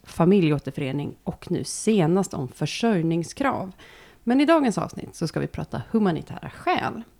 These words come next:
Den parlamentariska kommittén ska ju utreda om det ska finnas något annat skäl att få uppehållstillstånd än som flykting och alternativt skyddsbehövande. Ska Sverige ha ett humanitärt skäl helt enkelt?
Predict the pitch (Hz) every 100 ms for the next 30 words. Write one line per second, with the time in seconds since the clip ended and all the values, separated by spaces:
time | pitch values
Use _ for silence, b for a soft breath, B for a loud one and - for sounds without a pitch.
0 | _ _ - 185 226 226 233 226 240 226
1 | 208 202 185 156 180 - - 202 196 196
2 | 175 - 147 156 165 165 - 160 185 156
3 | - 156 - 277 254 254 - 170 139 -
4 | - - - - - 92 104 - - -
5 | - - - - - 185 - 151 143 -
6 | 165 156 170 170 - - - - 269 190
7 | - 185 269 269 - - - - B B
8 | B B B B - 269 277 - 156 151
9 | 151 - 123 123 - - 156 151 165 -
10 | 80 - - - 311 269 165 - - -
11 | - - - -